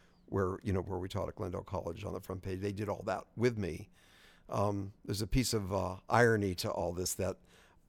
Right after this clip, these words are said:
the fact that I was going to Bangkok and the reputation of that area, and my division chair said, "You really don't need to, t-,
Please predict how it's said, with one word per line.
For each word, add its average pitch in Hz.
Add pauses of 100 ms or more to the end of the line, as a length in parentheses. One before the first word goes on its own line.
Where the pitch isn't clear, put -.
the 110
fact 117
that 113
I 104
was 101
going 131
to 120
Bangkok 98
and 120
the 110
reputation 117
of 95
that 90 (500)
area, 104 (180)
and 104
my 95
division 120
chair 98
said, 98
"You 113
really 123
don't 104
need 104
to, 95
t-, -